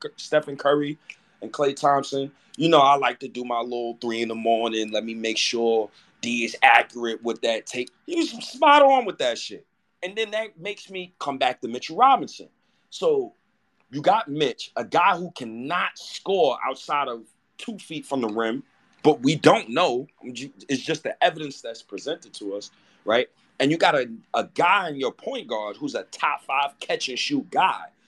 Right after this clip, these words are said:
So it's up to Tibbs to try to maturate them two together.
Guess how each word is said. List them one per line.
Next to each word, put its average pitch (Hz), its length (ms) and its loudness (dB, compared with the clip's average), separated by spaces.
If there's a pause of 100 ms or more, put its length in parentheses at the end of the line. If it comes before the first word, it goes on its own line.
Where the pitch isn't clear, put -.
(180)
So 156 240 0
it's 175 160 -14
up 220 180 -4
to 131 80 -8
Tibbs 240 640 -2 (220)
to 156 100 -8
try 160 260 -4
to 110 160 -8 (340)
maturate 185 840 -2
them 185 160 -8
two 180 260 -8
together. 233 440 4